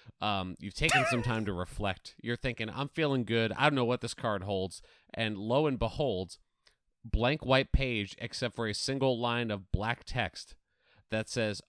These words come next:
"Hope your birthday's a blowout." Blowout in all caps. Blowout,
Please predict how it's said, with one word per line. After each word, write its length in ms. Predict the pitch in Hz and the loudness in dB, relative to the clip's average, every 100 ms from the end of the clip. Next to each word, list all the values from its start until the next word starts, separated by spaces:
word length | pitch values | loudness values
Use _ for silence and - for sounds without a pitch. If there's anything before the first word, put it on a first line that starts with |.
| - | -14
"Hope 360 | - 151 - | 0 2 4
your 160 | 135 135 | 2 2
birthday's 760 | - 143 - - 113 110 110 - 117 | 4 4 4 0 2 2 0 -4 0
a 100 | 135 | 0
blowout." 840 | 101 113 147 143 95 85 - - - _ _ | 2 2 4 4 2 -2 -2 -4 -4 _ _
Blowout 520 | 98 117 117 113 95 | 0 4 4 4 2
in 80 | 98 | 0
all 140 | 95 | -2
caps. 500 | - 156 147 143 - - _ _ | -2 -2 -2 -2 -6 -10 _ _
Blowout, 520 | 123 135 156 127 117 | 2 6 8 6 4